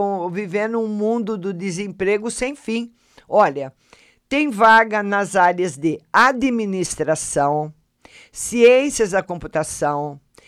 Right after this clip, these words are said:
ciências econômicas, direito, engenharias,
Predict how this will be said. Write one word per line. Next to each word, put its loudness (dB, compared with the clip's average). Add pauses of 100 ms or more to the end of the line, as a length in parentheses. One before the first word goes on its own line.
(100)
ciências -2
econômicas, -8 (200)
direito, -2
engenharias, -4